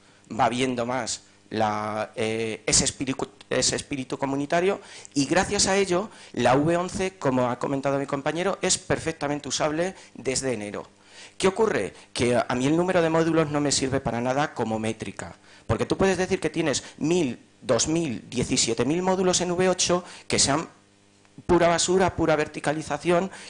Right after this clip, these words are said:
que para el noventa y nueve por ciento de las empresas no van a servir para nada. El noventa y nueve por ciento de las empresas utilizarán solo un núcleo de doscientos módulos. En V once ya vamos por seiscientos migrados,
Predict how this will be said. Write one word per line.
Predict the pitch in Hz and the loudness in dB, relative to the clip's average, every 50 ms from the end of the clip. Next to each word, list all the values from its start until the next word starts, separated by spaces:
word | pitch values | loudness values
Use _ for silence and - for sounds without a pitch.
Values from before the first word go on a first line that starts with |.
| - - _ | -20 -14 _
que | - 135 123 123 127 - - _ - - _ | 0 0 2 0 0 -4 -12 _ -20 -4 _
para | 123 123 123 123 120 110 - - - - _ - | 2 2 4 4 2 2 0 -4 -10 -6 _ 2
el | 143 143 147 143 - 143 139 | 4 6 6 4 4 4 4
noventa | 143 151 147 151 156 156 151 - 160 | 6 6 6 6 4 4 2 0 0
y | 165 | 2
nueve | 175 196 208 208 202 | 2 4 4 4 4
por | 202 190 180 | 2 0 -2
ciento | - 185 185 - 180 | -2 -6 -2 -2 0
de | 170 | 0
las | 170 156 160 | 0 0 -2
empresas | 156 156 - 180 175 - 175 180 175 - - - - - - | -4 -4 -4 -4 -2 -2 -2 -4 -4 -8 -12 -20 -20 -12 -4
no | - 120 127 | 0 2 2
van | 120 113 110 | 2 2 0
a | 110 | -2
servir | - 110 98 104 107 104 | -2 -2 -2 -4 -6 -6
para | - 98 104 101 | -6 -6 -6 -6
nada. | 92 95 98 101 95 - - - - - - - - - | -6 -6 -4 -4 -6 -8 -10 -20 -20 -20 -20 -20 -18 -2
El | - - 156 170 170 160 - - | 2 2 2 2 0 -2 -2 2
noventa | 143 143 151 156 156 160 151 160 | 4 4 6 6 4 2 2 0
y | 160 | 0
nueve | 180 190 196 | 2 0 0
por | 196 190 175 | 0 -2 -4
ciento | - 196 196 185 185 151 | -2 -2 -4 0 0 0
de | 143 139 | 2 2
las | 131 123 139 | 2 0 -2
empresas | 131 - 170 165 - 180 - - - - | -2 -2 -2 0 0 -2 -2 -4 -8 -2
utilizarán | - 151 147 - 143 131 120 135 135 147 160 175 | -2 -2 0 0 -4 -4 -2 0 2 2 2 2
solo | 170 - 170 165 170 180 185 185 - - - - - | 2 2 2 4 4 4 2 2 -4 -14 -18 -6 0
un | - 147 151 147 143 | 2 4 4 4 4
núcleo | 156 151 - 151 165 170 | 2 2 0 0 0 0
de | - - - 113 | 0 0 -4 -4
doscientos | 107 98 - - 110 104 101 - 92 95 | -4 -4 -6 -6 -8 -8 -6 -8 -10 -8
módulos. | 95 85 82 78 - - - - - - _ _ - - - | -8 -8 -8 -8 -10 -14 -14 -16 -18 -18 _ _ -20 -18 -4
En | - 117 139 | 0 2 4
V | 170 180 196 180 | 6 6 6 4
once | 185 180 - 190 185 180 - - | 2 0 -2 -2 -2 -2 -4 -4
ya | 131 135 131 | -2 0 2
vamos | 139 147 151 151 - | 2 2 0 -2 -2
por | - 127 113 - | -2 -2 0 0
seiscientos | - - 95 - - - 104 101 101 87 - 92 90 98 | 0 -2 -2 -6 -6 -6 -6 -6 -6 -6 -8 -10 -8 -8
migrados, | 98 95 95 87 87 90 85 - - - - | -8 -8 -8 -10 -12 -12 -12 -12 -14 -14 -16